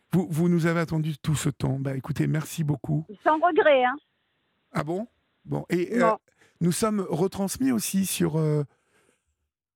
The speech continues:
Speaker 1: Freedom, Radio Freedom.
Speaker 2: Oui, c'est, mais en ce moment-là ?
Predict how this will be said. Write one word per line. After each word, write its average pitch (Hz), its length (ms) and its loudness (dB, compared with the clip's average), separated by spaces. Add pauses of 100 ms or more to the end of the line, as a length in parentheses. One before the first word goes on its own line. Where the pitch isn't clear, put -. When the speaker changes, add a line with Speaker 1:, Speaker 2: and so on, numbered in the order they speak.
(160)
Speaker 1:
Freedom, 180 580 0
Radio 156 300 -2
Freedom. 160 580 -2 (760)
Speaker 2:
Oui, 262 200 0
c'est, - 180 -4
mais 247 280 6 (160)
en 240 140 4 (100)
ce 269 40 -2
moment-là ? 277 560 2